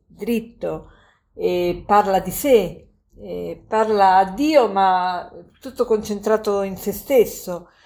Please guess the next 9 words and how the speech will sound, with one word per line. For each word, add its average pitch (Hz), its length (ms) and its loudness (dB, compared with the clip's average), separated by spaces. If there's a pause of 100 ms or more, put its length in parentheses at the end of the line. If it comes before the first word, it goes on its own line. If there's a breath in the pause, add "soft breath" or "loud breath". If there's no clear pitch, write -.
(360 soft breath)
e 180 420 -6
dice: 208 360 -2
"Io 190 480 0
non 202 180 -4
sono 196 280 -6
come 185 200 -10
gli 180 80 -8
altri 190 280 -4
uomini", 196 840 0